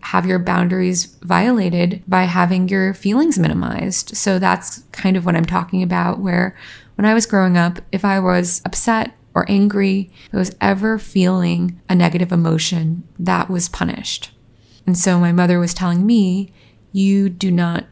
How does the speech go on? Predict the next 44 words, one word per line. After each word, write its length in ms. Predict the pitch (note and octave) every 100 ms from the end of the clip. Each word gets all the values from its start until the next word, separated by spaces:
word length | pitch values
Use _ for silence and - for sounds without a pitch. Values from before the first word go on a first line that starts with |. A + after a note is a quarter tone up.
| -
deserve 840 | F#3 F3+ E3+ E3 F3 A3+ B3+ - _ _
to 100 | F#3+
have 480 | E3+ F3 E3 E3+ D#3+ -
a 40 |
preference 600 | - E3+ D#3+ - - - -
here." 380 | F3+ - - - -
And 100 | F#3+
so 120 | F#3 G3+
you 80 |
grow 200 | F#3 F3+
up 120 | F3+ -
thinking 360 | A#3 B3 D4+
that 200 | G3 -
way. 320 | E3 - F3+ F3+ - - - - _ -
This 180 | G3+ -
is, 80 |
can 200 | - -
also 260 | F3 E3+ G3
come 160 | - G3
about 360 | F3 E3 F#3+
from 320 | - F#3 F3 F3 - - - - -
being 280 | F#3 F3+
constantly 540 | F3+ F3+ E3+ - - F#3
yelled 260 | E3+ E3
at, 300 | G3 A3 C#4 - _ _ _ _ -
or 340 | G3+ G3 A3
if 220 | - F#3 F#3+
you're 140 | F#3
told 460 | F3 F3+ F3 F#3+ F#3+
by 220 | F3+ F3+
a 180 | F3+ -
parent 560 | - F3+ F3+ A#3 A#3 - -
what 220 | F#3 -
you 140 | F3+ F3+
should 320 | - F#3 F3
think 480 | E3 F#3 A#3+ - - _ -
and 180 | F3+ E3+
what 140 | E3+
you 80 | F3
should 220 | F3 E3+
feel 680 | - E3 D#3+ F3 A#3 C4+ -
all 140 | A#3 A#3
the 80 | A#3
time, 480 | A#3 A#3 B3 D4